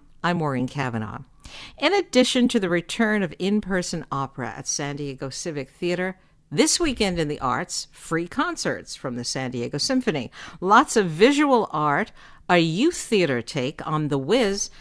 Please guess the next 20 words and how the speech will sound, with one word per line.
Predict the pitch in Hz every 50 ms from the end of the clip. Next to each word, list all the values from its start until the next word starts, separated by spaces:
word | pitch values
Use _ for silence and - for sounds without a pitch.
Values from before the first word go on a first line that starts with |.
| - - - -
and | 214 233 220
some | - - 247 240 220
Valentine's | 208 247 277 330 381 370 359 - 262 254 254 247 240 -
Day | - - 214 214 214
jazz. | 165 - - 143 127 120 107 87 - 101 - - - - - - - - -
Joining | - 202 202 208 214 208
me | 196 185
with | 175 175 175 -
all | 180 170 165
the | 160 160
details | - 160 156 - 190 185 170 165 151 151
is | 139 127
K | - - 196 170
P | 170 - 170
B | 147 147 143
S | 135 131 - - -
arts | - 196 226 226 -
producer | - - 233 185 208 196 196 - - 190 190 - -
and | 180 185 214 262 294 285 - -
editor | 262 262 247 226 - 220 202 196